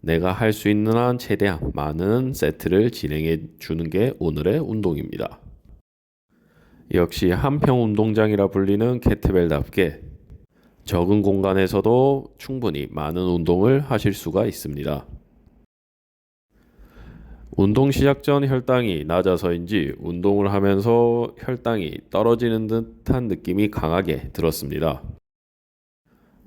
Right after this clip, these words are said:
저혈당이 오면 식은땀이 난다든지 혹은 집중력이 떨어진다든지 혹은 저 같은 경우에는 근육에 힘이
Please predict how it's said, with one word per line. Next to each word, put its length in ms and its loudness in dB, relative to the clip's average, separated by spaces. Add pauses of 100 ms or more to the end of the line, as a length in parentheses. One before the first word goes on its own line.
(240)
저혈당이 600 2
오면 680 2
식은땀이 640 -2
난다든지 840 -2
혹은 680 0
집중력이 800 0
떨어진다든지 1080 0 (600)
혹은 420 2
저 140 0
같은 300 2
경우에는 540 2
근육에 440 2
힘이 540 0